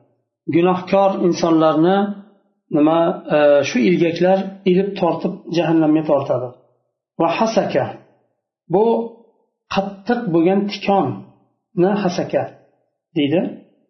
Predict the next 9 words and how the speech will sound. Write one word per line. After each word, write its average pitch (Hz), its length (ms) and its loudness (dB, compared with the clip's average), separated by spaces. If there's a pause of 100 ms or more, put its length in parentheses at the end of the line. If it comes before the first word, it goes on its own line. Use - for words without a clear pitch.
(500)
Mufaltaha. 202 720 0 (960)
Mufaltaha 208 640 0 (440)
keng. 190 280 0 (600)
Laha 247 280 4
shawkatun 208 600 2 (280)
uqayfa. 196 640 2 (640)
Bunda 208 380 2
yana 208 300 2
nima? 175 280 2